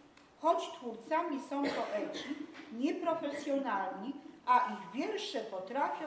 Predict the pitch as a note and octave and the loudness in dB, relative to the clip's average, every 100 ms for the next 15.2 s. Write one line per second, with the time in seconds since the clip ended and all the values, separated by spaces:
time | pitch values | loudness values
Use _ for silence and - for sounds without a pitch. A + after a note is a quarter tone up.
0 | C4+ A3+ G3+ A3 A#3 - G3+ B3 - - | -6 -8 -10 -8 -8 -4 0 0 -2 -10
1 | - - - G3 B3 D4 - - E4 D#4+ | -18 -20 -18 -4 6 8 8 0 0 0
2 | - C4 A#3+ A#3+ A#3+ A#3 - - A3 G#3+ | 0 0 2 2 0 -6 -12 -6 -4 -2
3 | G3+ D#3 - - - - - - - C#4 | -6 -10 -14 -20 -20 -20 -20 -18 0 0
4 | - - - A4+ G#4+ - G#3 G#3 C4+ - | 0 -6 2 4 4 2 0 2 0 -6
5 | - - - - C4+ B3+ - G4 G4+ F#4 | -12 -20 -20 -4 0 0 0 -2 -2 -2
6 | F#4 - C#4 C#4 B3+ D4 D#4 C4 C4 D4 | -2 0 4 4 4 0 0 -2 -2 -2
7 | D4 A3 - - A3 C#4 - - - - | 0 0 -2 -8 -8 -8 -8 -20 -16 0
8 | C4 C4+ B3 B3 B3 C#4 C#4+ D4+ D4 A#3 | 4 8 8 6 4 0 0 2 6 8
9 | F3+ - - - - - - - D#4 C#4 | 6 2 -6 -12 -18 -20 -10 -4 0 2
10 | C4+ C4 C4+ D4+ D#4+ D4 C4+ C#4 D4 C#4+ | 2 2 6 6 6 4 2 2 2 2
11 | C#4+ C#4+ B3+ - - - - - - - | 2 2 -2 -6 -14 -16 -18 -20 -20 -4
12 | B3+ C4+ - C#4+ D#4 C#4+ C#4+ C#4+ F#4 C4+ | 0 0 2 2 4 4 4 2 2 2
13 | C4+ C#4 C#4+ C#4+ D#4 D#4 C4 C4 D#4+ D#4 | 4 4 4 4 2 2 0 -2 -2 -4
14 | - D4+ C#4 - C#4 C#4 C4 B3+ A3+ - | -4 -4 -2 2 4 6 6 6 6 4
15 | A#3 | 0